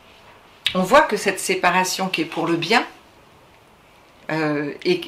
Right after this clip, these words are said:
et, et qui part d'une idée de la manière de, que, dont les gens, dont votre esprit fonctionne, dont vo-, dont vo-, dans votre, euh, dont vous allez fonctionner, qui est complètement rationnel, qui, qui ne tient pas compte de la vie humaine, si vous voulez, qui ne tient pas compte qu'en fait,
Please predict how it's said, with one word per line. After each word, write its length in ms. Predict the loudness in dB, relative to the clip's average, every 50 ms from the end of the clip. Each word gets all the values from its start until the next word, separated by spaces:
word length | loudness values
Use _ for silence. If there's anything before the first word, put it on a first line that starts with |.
| -4 -2
et, 240 | -2 -2 -2 -2 -4
et 80 | -6 -6
qui 240 | -8 -4 -4 -4 -4
part 380 | -6 0 4 4 4 4 4
d'une 220 | 0 -4 -2 -2 -2
idée 380 | -2 -4 -2 0 0 0 0
de 100 | -2 -2
la 160 | 2 4 2 2
manière 460 | 2 -2 -2 -2 0 -2 -2 -2 -4
de, 100 | -10 -12
que, 140 | -10 -8 -8
dont 240 | -6 -4 -4 -4
les 140 | -4 -4 -4
gens, 420 | -2 -2 -2 -2 -2 -6 -8 -12 -16 -20 -20 -20 -20 -20 -20 -20 -18 -10
dont 240 | -2 0 0 0 0
votre 360 | -2 -2 -2 -2 -2 -2 -4
esprit 280 | -6 -8 -6 -6 -6 -6
fonctionne, 800 | -4 -4 -4 -2 -2 0 2 4 6 6 6 6 4 2 0 0
dont 140 | -2 -2 0
vo-, 240 | 0 -2 -2 -2
dont 160 | -2 -4 -4 -4
vo-, 180 | -4 -8 -8 -10 -16 -20 -20 -20 -8 -4
dans 120 | -2 -2
votre, 380 | -2 0 -2 -2 -2 -4 -6 -4
euh, 240 | -2 -2 -2 -4 -6 -8 -14 -20 -20 -20 -20 -20 -20 -16 -4
dont 180 | 0 0 0 0
vous 200 | -2 -2 -2 0
allez 120 | 0 0
fonctionner, 500 | -2 -2 -6 -4 -2 -2 0 0 0 0
qui 120 | 0 0 0
est 40 |
complètement 440 | 0 0 0 0 0 0 4 4 2
rationnel, 600 | 2 4 2 0 2 2 0 -2 0 0 -2 -4
qui, 240 | -4 -8 -10 -10 -10 -14 -12
qui 140 | -6 -4
ne 140 | -4 -4 -2
tient 220 | -2 0 0 2 4
pas 120 | 4 2
compte 240 | 2 2 -4 -4 -2
de 60 | 0
la 160 | 0 0 0
vie 160 | 0 -2 -4
humaine, 320 | -4 -2 -2 -2 -2 -4 -6
si 100 | -10 -12
vous 60 | -10
voulez, 160 | -12 -12 -12
qui 100 | -12 -12
ne 80 | -12 -12
tient 220 | -6 -6 -6 -2
pas 140 | 0 -2 -2
compte 300 | -2 -6 -8 -8 -8 -6
qu'en 160 | -6 -6 -4
fait, 240 | 2 2 2 2